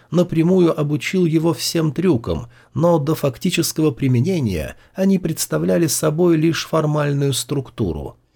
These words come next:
Если бы Теодор не получил возможность применить их на практике, то все эти техники так и остались бы голыми знаниями.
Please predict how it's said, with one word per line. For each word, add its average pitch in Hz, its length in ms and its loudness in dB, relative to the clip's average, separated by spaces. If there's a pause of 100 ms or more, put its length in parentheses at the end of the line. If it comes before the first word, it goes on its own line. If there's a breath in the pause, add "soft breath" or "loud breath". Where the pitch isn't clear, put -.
(180 soft breath)
Если 123 340 2
бы 117 180 2
Теодор 113 540 0 (160 loud breath)
не 147 140 0
получил 143 500 2
возможность 131 760 2
применить 143 500 0
их 151 240 -2
на 113 120 2
практике, - 720 -6 (240 soft breath)
то 170 140 0
все - 260 2
эти 143 280 0
техники 147 580 -2
так 131 300 -2
и - 20 -2
остались 117 560 0
бы 87 220 -6 (200 loud breath)
голыми 139 500 2
знаниями. 117 840 -2